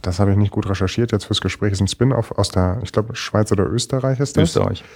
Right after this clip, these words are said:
Speaker 1: Ähm,
Speaker 2: Soviel ich
Speaker 1: Uni,
Speaker 2: weiß.
Speaker 1: Spin-off und die versuchen da, glaub ich, eine Firma draus zu machen. Man kann spenden. Ich hab natürlich gespendet, aber, ähm, ich weiß nicht, ob das irgendwie reicht. Ich hoffe, dass da eine Firma draus wird.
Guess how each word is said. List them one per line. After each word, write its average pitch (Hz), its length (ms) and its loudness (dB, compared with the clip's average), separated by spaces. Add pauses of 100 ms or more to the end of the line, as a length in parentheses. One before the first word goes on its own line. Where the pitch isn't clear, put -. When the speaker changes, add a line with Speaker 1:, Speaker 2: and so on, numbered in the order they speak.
(520)
Speaker 1:
Ähm, 95 380 2
Speaker 2:
Soviel 95 200 4
ich - 120 0
Speaker 1:
Uni, 113 340 4
Speaker 2:
weiß. 98 100 -6
Speaker 1:
Spin-off 107 280 2
und 98 80 2
die 95 80 -2
versuchen 107 360 0
da, 101 60 0
glaub 98 140 2
ich, 92 80 0
eine 92 80 2
Firma 117 240 2
draus 110 300 -2
zu - 100 -2
machen. 104 300 0
Man 95 100 2
kann 92 180 2
spenden. 120 560 0
Ich 92 80 -2
hab 98 80 0
natürlich 95 260 -2
gespendet, 117 460 0
aber, 98 360 2
ähm, 95 180 -4
ich - 140 -4
weiß 92 80 2
nicht, 92 80 2
ob 87 60 -4
das 90 120 -2
irgendwie 90 220 -2
reicht. 98 300 2
Ich 92 120 -4
hoffe, 113 160 2
dass 98 140 -2
da - 60 4
eine 92 100 4
Firma 110 240 -2
draus 113 260 -2
wird. 104 160 -2